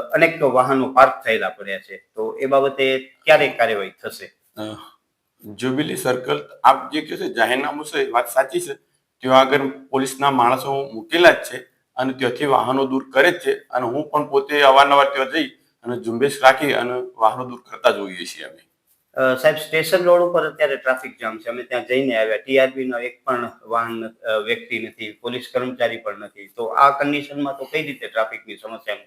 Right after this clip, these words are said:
Speaker 1: સમાધાન થશે?
Speaker 2: ભાઈ, અ, બસ સ્ટેશન રોડ ઉપર પણ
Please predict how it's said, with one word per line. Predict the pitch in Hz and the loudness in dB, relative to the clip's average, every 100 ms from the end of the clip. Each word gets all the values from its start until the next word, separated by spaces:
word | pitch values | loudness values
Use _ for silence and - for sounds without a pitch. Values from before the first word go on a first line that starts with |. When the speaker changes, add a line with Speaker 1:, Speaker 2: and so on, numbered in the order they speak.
| - | -18
Speaker 1:
સમાધાન | 101 98 98 | -16 -12 -12
થશે? | 95 - - - - _ _ _ 120 | -12 -16 -20 -20 -20 _ _ _ -10
Speaker 2:
ભાઈ, | 147 143 | -8 -8
અ, | - 101 110 110 110 104 104 101 - _ - | -10 -10 -8 -6 -6 -6 -10 -12 -18 _ -2
બસ | 147 | 0
સ્ટેશન | 165 180 190 180 | 0 -2 0 2
રોડ | 175 175 | 2 2
ઉપર | 185 | -2
પણ | - 185 180 | -4 -2 0